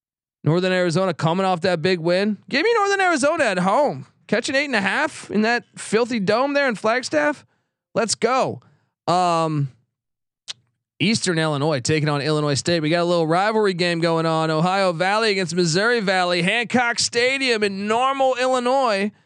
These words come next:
can watch this one on Marquee Sports. Last year, Illinois State won by seven. But this line's at sixteen. You know I'm taking Eastern Illinois plus sixteen. Tony Romo, Jimmy Garoppolo went there.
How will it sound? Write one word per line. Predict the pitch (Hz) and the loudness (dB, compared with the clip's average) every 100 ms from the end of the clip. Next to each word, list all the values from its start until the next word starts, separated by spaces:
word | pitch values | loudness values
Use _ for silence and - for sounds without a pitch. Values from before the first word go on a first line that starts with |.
| _ _ _ _ _ _ | _ _ _ _ _ _
can | - 123 | -4 0
watch | 135 135 | -2 -2
this | 139 127 | -4 -2
one | 127 | -2
on | 135 139 | 0 -2
Marquee | 120 135 139 - 151 | -2 0 -2 -2 -2
Sports. | 139 - - 135 180 147 123 - - _ _ _ _ - | 0 0 -2 -2 0 -2 -4 -6 -8 _ _ _ _ -8
Last | 107 120 135 - | -2 -2 -2 0
year, | 156 | 0
Illinois | 139 143 143 | 0 0 0
State | 131 - 139 | -2 0 0
won | 107 123 135 | 0 0 0
by | 139 139 | 0 0
seven. | 120 123 - 131 170 220 196 _ _ _ _ _ _ _ _ _ _ _ _ _ - | 0 0 0 0 0 -2 -4 _ _ _ _ _ _ _ _ _ _ _ _ _ -10
But | 117 | -4
this | 120 123 | -2 -2
line's | 107 131 127 | -2 -2 0
at | 104 | -2
sixteen. | - - 143 - 139 143 185 220 - _ - | 0 0 -2 -2 -2 0 0 -2 -6 _ -4
You | 175 | -2
know | 160 254 302 | 0 0 0
I'm | 190 | 0
taking | 147 165 151 | -2 -4 -2
Eastern | 156 156 156 | -4 -4 -2
Illinois | 151 143 147 143 | -2 0 -2 -2
plus | 143 139 | -2 -2
sixteen. | - 135 - 180 160 | -4 -4 -2 -2 -2
Tony | 139 156 160 | -2 -2 -2
Romo, | 131 156 185 165 | -2 -2 0 -2
Jimmy | 156 175 | -2 -4
Garoppolo | 139 156 190 226 240 | -2 -2 -2 0 0
went | 240 233 | 0 -2
there. | 247 233 226 | -2 -2 -2